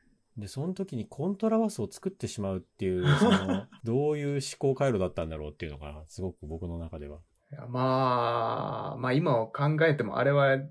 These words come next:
Speaker 2: よくやったなって感じですよね。
Speaker 1: だって、あれ、バイオリンも一緒に作ってたわけでしょ？学校の、その、カリキュラム的に。
Speaker 2: カリキュラム上は、まあ、とりあえず全員一本、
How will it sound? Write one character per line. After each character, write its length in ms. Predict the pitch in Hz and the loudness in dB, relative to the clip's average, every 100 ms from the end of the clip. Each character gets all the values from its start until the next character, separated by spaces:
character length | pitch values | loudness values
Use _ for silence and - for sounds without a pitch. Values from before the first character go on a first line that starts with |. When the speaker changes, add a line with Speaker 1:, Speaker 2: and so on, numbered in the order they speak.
| - - | -14 -18
Speaker 2:
よ 280 | - 120 | -6 -4
く 120 | 135 113 | 0 0
や 80 | |
っ 80 | - | 2
た 80 | 139 | 2
な 80 | 139 | 4
っ 80 | 147 | 2
て 80 | |
感 120 | - 107 | -2 -2
じ 120 | 113 | -2
で 60 | 117 | -4
す 240 | - 135 | -2 -2
よ 40 | |
ね。 380 | 107 - 117 - - | -4 -6 -12 -12 0
Speaker 1:
だ 60 | 185 | 2
っ 40 | |
て、 60 | 147 | 2
あ 100 | 139 | 0
れ、 100 | 139 | 0
バ 200 | 123 143 | 0 2
イ 40 | |
オ 20 | |
リ 100 | 160 | 2
ン 60 | 170 | 2
も 100 | 170 | 2
一 60 | |
緒 160 | 147 156 | 0 -4
に 100 | 147 | -4
作 160 | - 156 | -4 -4
っ 20 | |
て 120 | - | -4
た 80 | 85 | -4
わ 100 | 78 | -6
け 80 | 73 | -8
で 60 | |
し 100 | - | -6
ょ？ 80 | 147 | -4
学 240 | 95 85 | -4 -6
校 220 | - 87 80 | -8 -6 -6
の、 100 | 78 | -8
そ 160 | 80 | -10
の、 240 | 78 73 - _ _ _ _ _ _ _ _ _ - | -10 -12 -16 _ _ _ _ _ _ _ _ _ -10
カ 120 | 95 | -4
リ 100 | 95 | -4
キ 80 | - | -2
ュ 20 | |
ラ 80 | 92 | -4
ム 80 | 87 | -2
的 220 | 87 82 | -4 -4
に。 180 | 78 - _ _ - | -8 -10 _ _ -2
Speaker 2:
カ 120 | 202 | 0
リ 120 | 233 | 0
キ 100 | - | 4
ュ 40 | 262 | 4
ラ 100 | 254 | 6
ム 180 | 254 | 2
上 420 | 233 247 240 240 240 | 4 4 6 6 6
は、 360 | 254 208 127 | 8 8 8
ま 140 | 143 147 | 6 4
あ、 20 | |
と 80 | 175 | 4
り 100 | 170 | 4
あ 60 | |
え 40 | 165 | 4
ず 120 | 156 | 4
全 280 | 156 160 156 | 6 6 6
員 280 | 156 156 151 - | 2 2 0 0
一 80 | |
本、 540 | 147 - 127 104 95 | 0 4 4 4 -2